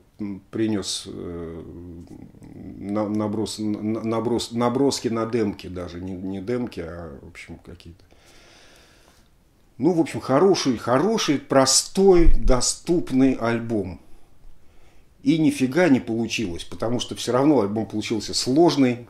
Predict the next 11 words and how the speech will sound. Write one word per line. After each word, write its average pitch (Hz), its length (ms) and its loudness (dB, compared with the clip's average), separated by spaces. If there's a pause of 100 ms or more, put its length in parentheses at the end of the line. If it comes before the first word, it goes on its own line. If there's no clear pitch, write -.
несмотря 117 420 0
на 107 260 -2
внешнюю 107 540 -2
простую 110 500 -4
форму, 98 460 -4
казалось 95 480 -4
бы, 98 140 -8
да, 127 240 -2 (260)
такая 101 360 -10 (520)
околодискотечная 107 1040 -4
история. 90 480 -8